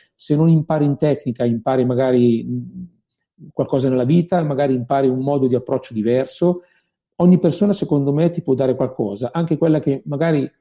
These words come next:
tecnicamente, mm, non è, non, non è niente, invece magari come persona ti può passare un, un, come posso dire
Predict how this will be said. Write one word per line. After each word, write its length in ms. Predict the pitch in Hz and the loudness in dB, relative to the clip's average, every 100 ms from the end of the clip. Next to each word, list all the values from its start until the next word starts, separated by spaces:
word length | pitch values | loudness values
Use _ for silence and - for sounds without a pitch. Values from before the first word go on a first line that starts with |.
| _ _ | _ _
tecnicamente, 960 | 123 160 151 156 180 165 160 143 135 | -2 0 0 2 2 2 2 2 2
mm, 420 | 143 139 135 135 127 - | -2 -8 -8 -10 -12 -12
non 220 | 147 151 156 | -6 -2 -2
è, 80 | |
non, 320 | 156 151 151 151 | 0 0 0 2
non 180 | 156 | 4
è 60 | 160 | 6
niente, 600 | 160 139 120 - 185 214 _ _ _ - | 6 6 4 2 2 0 _ _ _ -2
invece 300 | 147 175 147 | 0 0 0
magari 460 | 143 170 143 135 | 0 2 2 0
come 200 | - 151 | -2 0
persona 560 | 147 175 - 160 151 175 | 2 0 2 2 2 0
ti 120 | 175 | -2
può 140 | - 135 | -6 -4
passare 400 | 135 - 156 143 | -4 -2 0 0
un, 500 | 139 135 131 123 123 _ _ _ | 0 -2 0 -2 -6 _ _ _
un, 720 | 139 135 127 123 117 110 104 104 _ _ _ _ | -4 -2 0 0 -2 -4 -8 -12 _ _ _ _
come 200 | - 143 | -2 -2
posso 220 | 139 - | 0 -2
dire 420 | 143 123 120 - | 2 2 0 -8